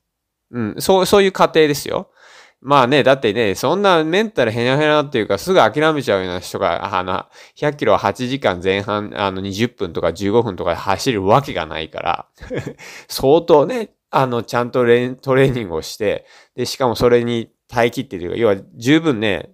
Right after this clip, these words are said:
強い精神力もそうだし、肉体的なところもそうだし、あの、へこたれないっていうか、あの、何かがあっても、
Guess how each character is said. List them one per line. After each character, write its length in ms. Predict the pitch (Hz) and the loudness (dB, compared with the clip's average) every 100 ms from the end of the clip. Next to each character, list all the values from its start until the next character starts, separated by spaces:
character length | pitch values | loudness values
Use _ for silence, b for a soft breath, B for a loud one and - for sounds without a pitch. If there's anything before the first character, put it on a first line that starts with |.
| _ | _
強 320 | - 143 127 | 0 4 4
い 180 | 82 _ _ | 2 _ _
精 260 | - 135 123 | -4 -2 0
神 300 | 143 120 90 | -2 -6 -4
力 240 | 82 - | -6 -8
も 100 | 80 | -10
そ 160 | - 78 | -6 -6
う 40 | |
だ 100 | - | -6
し、 200 | - 185 | -6 -6
肉 300 | 143 110 - | -4 -6 -2
体 220 | 117 110 | 0 2
的 160 | 110 110 | 0 -4
な 120 | 101 | -4
と 140 | 107 | -4
こ 100 | 107 | -2
ろ 60 | 101 | -2
も 160 | 82 - | -4 -8
そ 200 | - 95 | -6 -6
う 40 | |
だ 100 | - | -6
し、 280 | - 131 - B B B B | -6 -6 -6 B B B B
あ 240 | - 113 104 | 0 2 4
の、 160 | 98 95 | 2 2
へ 160 | 117 | 2
こ 120 | 117 | 2
た 140 | 110 113 | 4 4
れ 80 | 110 | 4
な 160 | 107 | 0
い 60 | 104 | -2
っ 20 | |
て 180 | - 104 | -4 -6
い 80 | 95 | -4
う 100 | 87 | -4
か、 340 | 92 80 50 _ - | -2 -2 -2 _ -6
あ 240 | 95 92 | -2 0
の、 380 | 90 82 78 78 | 0 0 0 0
何 240 | 110 123 104 | 0 0 0
か 140 | 90 | -2
が 120 | 82 | 0
あ 40 | 90 | 0
っ 100 | - | -4
て 100 | 76 | -6
も、 240 | 104 156 | -6 -6